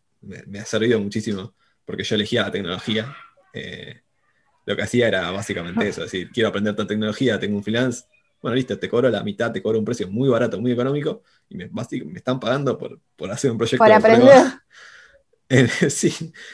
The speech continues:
Speaker 1: entonces por eso, esa es la herramienta que más usé yo en su momento, eh, para aprender y mejorar algunas cuestiones concretas,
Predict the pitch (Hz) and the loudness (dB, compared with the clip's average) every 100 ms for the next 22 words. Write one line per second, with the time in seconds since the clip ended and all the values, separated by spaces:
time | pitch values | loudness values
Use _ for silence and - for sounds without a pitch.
0 | - 139 143 135 127 156 165 185 170 135 | -12 -6 -2 0 2 2 2 4 6 6
1 | 123 117 127 127 110 117 120 110 120 113 | 4 2 0 2 2 0 -2 0 0 0
2 | 117 151 202 110 101 107 110 123 143 _ | -2 -2 -4 -6 -4 -4 -4 -6 -8 _
3 | _ _ _ _ _ - 110 107 95 98 | _ _ _ _ _ -16 -12 -10 -12 -12
4 | 113 104 90 98 101 104 101 - - _ | -14 -12 -10 -8 -4 -4 -6 -10 -20 _
5 | - 110 104 107 101 143 101 - - _ | -12 -10 -6 -4 -4 -4 -4 -6 -8 _
6 | _ _ - - - - 113 107 - - | _ _ -20 -16 -10 -4 -2 -2 -6 -10
7 | 101 110 131 - 139 | -4 0 0 0 -10